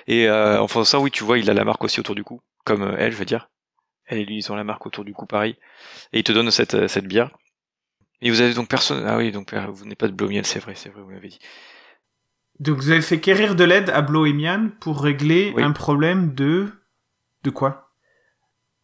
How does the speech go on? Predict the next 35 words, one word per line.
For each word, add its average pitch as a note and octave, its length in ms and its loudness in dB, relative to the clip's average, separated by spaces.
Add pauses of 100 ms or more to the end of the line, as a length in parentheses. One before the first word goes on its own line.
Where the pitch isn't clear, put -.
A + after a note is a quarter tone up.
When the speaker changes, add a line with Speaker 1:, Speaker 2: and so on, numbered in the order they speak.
Speaker 1:
La, G#2 300 4
la G2 100 2
malédiction G2+ 720 0
et, G2+ 560 2
euh, G2+ 100 -4 (340)
et A#2+ 80 2
le G#2+ 100 2
monstre B2 400 -2
qui, G2+ 300 -16
euh, G2 80 -16 (1300)
qui - 160 -2
est - 20 4
là, C3+ 140 2
quoi. - 160 0 (420)
Speaker 2:
Ah, F#3+ 140 4
la D#3+ 80 4
malédiction E3+ 420 0
et - 20 0
le D3+ 60 0
monstre. - 420 -6
Ok. - 160 -6 (840)
Donc C#3+ 120 -2
la D#3+ 60 4
Speaker 1:
Oui. D#3+ 40 6
Speaker 2:
malédiction, E3 360 4
c'est G3 140 -2
ce - 60 -6
que E3+ 80 -2
vous D#3 100 2
avez D3+ 100 2
autour D#3+ 200 -2
du D#3+ 80 -4
cou, - 120 -10
c'est F3 140 -6
ça ? A3 280 -6